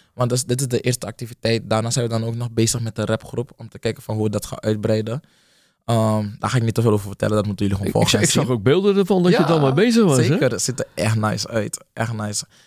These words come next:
Speaker 1: Dat komt ook door Steven voornamelijk, ehm, door het jongerenwerk zelf, het jongerenteam. We zijn er echt goed mee bezig, dus hopelijk wordt het ook een mooi spektakel. Daarnaast,
Speaker 2: En da-, daar
Speaker 1: ehm,
Speaker 2: komt een uitvoering?
Speaker 1: Ja, want dat komt later, dat komt
Speaker 2: Ah,
Speaker 1: later.
Speaker 2: oké, oké, oké. Ja, we, we praten hier maar hier in het kruispunt?
Speaker 1: Ja, overal.
Speaker 2: Oh,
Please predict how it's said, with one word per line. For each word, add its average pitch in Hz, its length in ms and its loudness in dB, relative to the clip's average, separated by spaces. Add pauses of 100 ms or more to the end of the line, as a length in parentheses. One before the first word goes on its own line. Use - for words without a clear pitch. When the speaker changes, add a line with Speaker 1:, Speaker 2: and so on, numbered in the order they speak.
Speaker 1:
Dat 127 120 -4
komt 120 180 -2
ook 123 120 -2
door 117 80 0
Steven 123 340 -2
voornamelijk, 110 580 -4
ehm, 107 380 -6
door 113 120 2
het 110 100 -4
jongerenwerk 107 480 0
zelf, 113 260 2
het 110 180 -8
jongerenteam. 107 640 -2
We - 80 -10
zijn - 180 -10
er 104 60 -12
echt 110 160 -4
goed - 180 -12
mee 107 120 -6
bezig, 104 320 -8
dus 107 200 -6 (280)
hopelijk 117 320 0
wordt 110 140 2
het - 100 -4
ook 110 140 -2 (240)
een 110 100 0
mooi 104 180 2
spektakel. 110 640 -2 (600)
Daarnaast, 117 460 0
Speaker 2:
En - 160 -10
da-, 139 120 4
daar 185 80 2
Speaker 1:
ehm, 202 80 0
Speaker 2:
komt 202 160 0
een 196 100 2
uitvoering? 117 520 2
Speaker 1:
Ja, 147 460 0 (360)
want - 140 -20
dat - 40 -12
komt 180 140 -2
later, - 220 -4
dat 117 80 -6
komt 196 140 0
Speaker 2:
Ah, - 80 0
Speaker 1:
later. - 140 0
Speaker 2:
oké, - 100 -4 (140)
oké, 175 160 2
oké. - 120 -2
Ja, - 280 0
we, 151 140 2
we 160 80 4
praten 190 260 0
hier 180 80 6
maar 175 140 2
hier 170 120 6
in 226 60 2
het 190 80 4
kruispunt? 220 640 0 (320)
Speaker 1:
Ja, 147 320 0
overal. 143 300 2
Speaker 2:
Oh, 113 60 -10